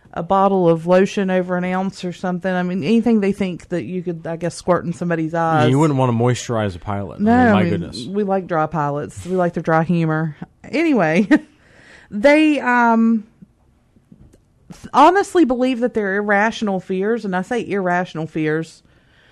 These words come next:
Speaker 1: because the fear they have is, is not rational at all. They think that those irrational fears are a re-, good reason to take away somebody's rights. When they said, "Well, I'm gonna have to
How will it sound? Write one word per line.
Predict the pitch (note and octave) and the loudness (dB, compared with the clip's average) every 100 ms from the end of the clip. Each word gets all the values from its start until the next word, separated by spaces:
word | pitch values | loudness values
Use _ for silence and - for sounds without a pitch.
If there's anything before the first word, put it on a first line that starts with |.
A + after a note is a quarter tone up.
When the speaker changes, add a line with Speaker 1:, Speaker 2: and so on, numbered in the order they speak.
| _ - | _ -4
Speaker 1:
because | G#3 G#3+ F3+ - - | 2 2 2 -4 -16
the | F#3 F#3+ | -4 -4
fear | - B3 | -2 0
they | G#3 G3+ | 2 2
have | G#3+ F#3 | 2 2
is, | F3 - | 0 -2
is | F#3 G3 | -2 0
not | F#3+ D3+ | -2 -2
rational | D#3+ E3 - D#3 | -2 -2 -2 -4
at | D#3+ | 0
all. | E3 D3 B2+ D3+ - _ _ - | 0 -2 -4 -10 -14 _ _ -2
They | A#3+ | 0
think | C4 A#3+ | 2 0
that | G#3+ | 0
those | A3 G3 | 0 0
irrational | F#3+ F#3 F3 F3 | 0 0 0 -4
fears | E3+ - - A3+ B3+ | -6 -10 -6 -4 -2
are | G3 E3 D#3+ B2+ | -2 0 -2 -4
a | E3+ | -4
re-, | G3 G#3 | -4 -6
good | F3+ G#4 | -2 0
reason | D#4 E3+ E3+ E3 | 0 0 -2 -4
to | |
take | E3+ F3+ F3 | -2 -2 0
away | D#3+ E3 | -2 -2
somebody's | E3 D#3 D3 D3+ | -4 -2 -2 -2
rights. | E3+ G#2 - - - - - _ | -2 -4 -8 -16 -20 -20 -20 _
When | G#3+ G#3 | 0 0
they | F#3+ | 2
said, | - F#3+ F3+ | 2 2 2
"Well, | A#3+ B3+ B3+ | 4 6 4
I'm | C4 | 4
gonna | C4 B3 | 2 2
have | A3+ A#3 - | 4 2 2
to | G3+ F3 E3+ | 2 2 0